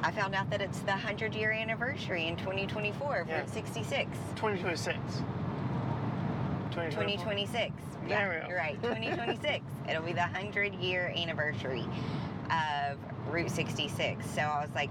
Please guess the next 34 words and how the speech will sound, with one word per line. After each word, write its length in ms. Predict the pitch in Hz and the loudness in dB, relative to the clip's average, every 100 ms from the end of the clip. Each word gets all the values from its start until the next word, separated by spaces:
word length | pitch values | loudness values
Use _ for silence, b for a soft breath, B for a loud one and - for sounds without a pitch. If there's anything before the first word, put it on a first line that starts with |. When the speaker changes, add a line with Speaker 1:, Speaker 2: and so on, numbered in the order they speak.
| - | 0
Speaker 1:
"Since 260 | 165 151 - - B 139 B B - | 0 0 0 -2 B -2 B B -2
we're 160 | 156 170 | 0 0
making 380 | 175 170 220 202 | 2 0 0 0
a 80 | 190 | 2
road 240 | 185 196 | 2 0
trip 280 | - 220 - | 0 -2 0
to 100 | 208 | -2
California 600 | 208 185 185 196 202 185 - | 2 2 2 0 0 0 0
anyways, 720 | 165 202 233 247 247 254 254 262 - - - 160 | 0 0 0 0 0 -2 -2 -2 -4 -2 -2 -2
let's, 360 | 156 156 180 175 - - - - - B B - - - - - - - | 2 2 2 -2 -6 -6 -4 -4 -2 B B 0 0 -2 -2 -2 -2 0
let's 300 | 156 185 - | 2 0 -2
do 240 | 156 165 | 0 0
it." 200 | 254 160 | 2 0
That's 260 | 160 156 143 | 0 -4 -4
the 140 | - | -4
Great 240 | 156 160 175 | 0 0 2
American 500 | 180 185 190 147 208 | 0 0 0 -2 0
Road 240 | 185 233 | 0 0
Trip 300 | - 180 143 135 | 0 0 0 2
bucket 360 | 180 170 254 160 | 0 0 -2 0
list 300 | 156 151 156 | 0 0 4
item, 300 | 139 139 143 | 4 2 0
right? 320 | 151 196 240 - B B B 160 | 2 2 0 -4 B B B -2
Speaker 2:
Not 260 | 170 190 | 2 2
only 240 | 233 269 254 | 2 -2 -2
for 200 | 247 202 | 0 0
Americans, 560 | 160 170 180 170 143 | 2 0 2 0 -2
but 220 | 135 160 147 | 0 0 2
as 240 | 165 202 202 | 0 0 2
we've 240 | 196 202 | 0 2
been 140 | 185 | 0
on 160 | 175 175 | 2 2
this 200 | 175 170 | 0 -2
trip, 300 | - 185 190 | 0 2 2